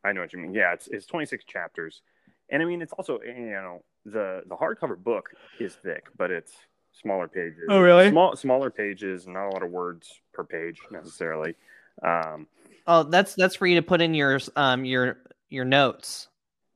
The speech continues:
Speaker 1: Oh, yeah, you're right. Let me write that down real quick. Um,
Speaker 2: <clears throat>
Speaker 1: uh, my, my proposal for how we go about covering this,
Speaker 2: Mm-hmm.
Speaker 1: since we're not dividing it neatly into three parts, would be, like, up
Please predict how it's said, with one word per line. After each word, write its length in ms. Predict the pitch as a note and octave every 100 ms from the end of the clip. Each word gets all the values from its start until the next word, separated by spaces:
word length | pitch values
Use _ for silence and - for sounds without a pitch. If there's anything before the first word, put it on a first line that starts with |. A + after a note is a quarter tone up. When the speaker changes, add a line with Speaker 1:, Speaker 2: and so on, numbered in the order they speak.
| -
Speaker 1:
Oh, 180 | F#2+ F#2+
yeah, 220 | F#2 E2
you're 200 | E2 E2+
right. 160 | E2
Let 80 | E2+
me 60 | F2
write 220 | E2+ D#2+
that 140 | E2
down 160 | E2 D#2+
real 120 | D#2
quick. 180 | - D2+ _ - - _ _ -
Um, 720 | F2 E2+ E2+ D#2+ - - D#3 C3 _
Speaker 2:
<clears throat> 120 | -
Speaker 1:
uh, 120 | G#2 G#2+
my, 260 | A2 B2+ D#3+
my 260 | A2+ A#2
proposal 720 | B2 G#2 - E3+ D#3+ B2+ C#3 _ _ _ _
for 120 | A#2
how 200 | - A#2+
we 140 | A#2
go 120 | A2 G#2
about 200 | G2 -
covering 360 | G#2+ G2 G2
this, 140 | C#3+ C#3
Speaker 2:
Mm-hmm. 180 | B2+
Speaker 1:
since 220 | B2+ G2+ -
we're 80 | F#2+
not 220 | F#2+ F#2
dividing 360 | F#2 G2 G2+
it 100 | F#2+
neatly 320 | F#2 G2 F#2 F#2
into 140 | F2
three 180 | - F2+
parts, 400 | - F#2+ F#2 -
would 180 | F#2 E2
be, 220 | F#2 F#2+
like, 220 | F2+ E2 -
up 160 | F#2